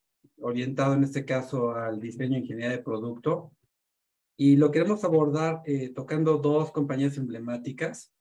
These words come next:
eh, Autodesk y Unity.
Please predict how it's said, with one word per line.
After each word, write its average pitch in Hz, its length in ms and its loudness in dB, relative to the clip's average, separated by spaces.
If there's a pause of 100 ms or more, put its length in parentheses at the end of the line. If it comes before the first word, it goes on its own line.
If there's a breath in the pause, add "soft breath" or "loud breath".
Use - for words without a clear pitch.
(920)
eh, 120 340 -2
Autodesk 139 640 0
y 120 320 -4
Unity. 123 420 2